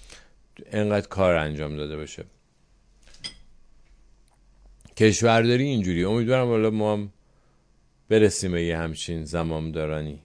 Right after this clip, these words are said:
که واقعاً دلشون بسوزه برای کشورمون و کار کنن و این، اه، خدمت به ملت هست. اینجوری می‌شه که به ملت، به ملت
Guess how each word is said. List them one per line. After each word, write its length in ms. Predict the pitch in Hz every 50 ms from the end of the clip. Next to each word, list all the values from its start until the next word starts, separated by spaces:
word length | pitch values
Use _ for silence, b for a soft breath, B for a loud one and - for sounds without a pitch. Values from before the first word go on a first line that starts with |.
| _ _
که 300 | - 82 78 80 78 80 _ _
واقعاً 400 | 85 82 78 80 80 80 82 85
دلشون 440 | 82 87 85 87 87 - - 92 90
بسوزه 400 | 87 95 92 - 98 92 90 92
برای 240 | 90 90 87 87 85
کشورمون 560 | 80 85 82 - - - 87 85 85 85 85
و 100 | 82 78
کار 340 | 73 - - 87 90 95 92
کنن 240 | - - 95 92 87
و 100 | 87 85
این، 380 | 85 98 107 107 110 113 120 - b b b b b b b b _ - -
اه، 240 | - 87 87 85 80
خدمت 580 | 78 - - - 92 87 92 98 98 98 - 110
به 160 | 104 95 90
ملت 540 | 85 82 80 80 80 80 78 76 - - -
هست. 220 | 80 - - - - _
اینجوری 360 | - 107 104 95 87 98 101
می‌شه 240 | 107 107 98 98 104
که 60 | 104
به 100 | 98 92
ملت، 500 | 87 85 85 82 80 85 87 87 90 92 - _ _ _ _ _ _ _ _ _ _ _ _ -
به 120 | - -
ملت 600 | 82 82 82 80 80 80 87 92 90 - 101 92